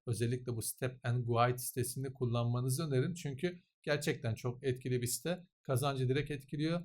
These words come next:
Hatta ben şu anda bana önerdiği bu altı G S T üzerinde kazanıyorum. Açık söyleyeyim. Yaklaşık sekiz civarı geliyor bana. Giderler düştükten sonra. Şu anda tabii ki G S T'nin fiyatı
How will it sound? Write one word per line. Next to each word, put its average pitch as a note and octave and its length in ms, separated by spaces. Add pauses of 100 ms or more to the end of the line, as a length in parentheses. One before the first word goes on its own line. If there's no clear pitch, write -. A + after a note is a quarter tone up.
(280)
Hatta C#3 360
ben D3 140
şu D3+ 200
anda D3+ 400
bana A#2+ 400
önerdiği C3 560
bu C3 200
altı B2+ 320
G C3+ 180
S C3+ 200
T D3+ 100
üzerinde C3+ 560
kazanıyorum. G#2+ 640 (180)
Açık - 260
söyleyeyim. A#2 380 (260)
Yaklaşık B2 420
sekiz B2 400
civarı A2 460 (300)
geliyor F#2+ 360
bana. A#2+ 340 (300)
Giderler A2 520
düştükten G#2 520
sonra. A2+ 460 (220)
Şu - 180
anda F3 180
tabii E3 220
ki - 120
G F3 200
S D#3+ 200
T'nin C#3 240
fiyatı E3+ 520